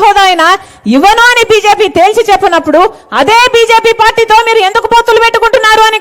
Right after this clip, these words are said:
కాంగ్రెస్ పార్టీ నిలదీస్తుంది. ఆలోచన చేయండి. ఒక్క కాంగ్రెస్ పార్టీ మాత్రమే ఈరోజు చిత్తశుద్ధితో పనిచేస్తుంది.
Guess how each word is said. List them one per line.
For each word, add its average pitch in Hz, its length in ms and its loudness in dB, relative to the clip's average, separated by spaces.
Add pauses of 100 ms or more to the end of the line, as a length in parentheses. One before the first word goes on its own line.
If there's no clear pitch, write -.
కాంగ్రెస్ 415 340 -2
పార్టీ 403 300 -2
నిలదీస్తుంది. 339 600 -4 (1200)
ఆలోచన 392 440 0 (120)
చేయండి. 254 240 -2 (380)
ఒక్క 392 160 -2 (180)
కాంగ్రెస్ 392 440 0
పార్టీ 370 240 -2 (120)
మాత్రమే 403 440 0
ఈరోజు 370 220 0 (120)
చిత్తశుద్ధితో 403 640 -2 (100)
పనిచేస్తుంది. 302 600 -2